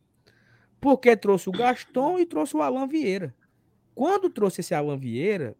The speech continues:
e aí um dos argumentos foi assim, "Não, o Gaston vem pra ser volante. O cara nunca foi volante na vida dele. Não, mas o Gaston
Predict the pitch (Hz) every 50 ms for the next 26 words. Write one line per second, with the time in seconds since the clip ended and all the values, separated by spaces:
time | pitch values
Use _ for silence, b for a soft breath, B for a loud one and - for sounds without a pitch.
0 | _ _ 143 165 190 214 233 240 - 226 285 285 269 247 254 226 220 202 190 185
1 | 196 214 202 - - 220 208 180 - 180 170 202 254 254 208 139 - - _ 147
2 | 202 190 196 196 190 190 - - - 202 202 165 151 175 196 190 - 185 170 -
3 | - 185 165 143 170 220 247 185 156 139 131 - - - - _ _ _ _ _
4 | _ _ _ _ _ _ _ _ - - _ - 175 190 202 190 175 170 202 262
5 | 277 - 269 240 - - 208 214 196 175 202 196 170 160 180 214 - 180 175 156
6 | 131 151 208 202 226 160 139 127 110 104 98 - _ _ _ _ _ - - -
7 | _ _ _ _ b b b b b b b b _ _ _ _ _ _ _ _
8 | 127 175 208 214 202 196 175 170 190 190 175 - - - _ - 165 196 220 226
9 | 226 -